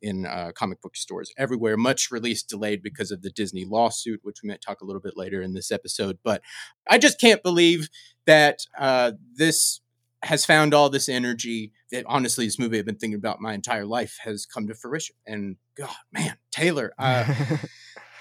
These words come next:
Speaker 2: Yeah.
Speaker 1: I, this movie is so, so detailed. There's so much to go off of. We could start in any direction.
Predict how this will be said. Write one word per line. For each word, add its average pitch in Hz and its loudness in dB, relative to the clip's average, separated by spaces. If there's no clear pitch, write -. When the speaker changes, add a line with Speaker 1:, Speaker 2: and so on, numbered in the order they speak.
Speaker 2:
Yeah. 170 6
Speaker 1:
I, 220 8
this 226 4
movie 220 6
is - 4
so, 208 10
so 214 6
detailed. 170 2
There's 190 4
so 233 6
much 208 6
to 190 -2
go 160 8
off 147 6
of. 147 6
We 175 2
could 165 -2
start 170 2
in 165 0
any 160 2
direction. 147 2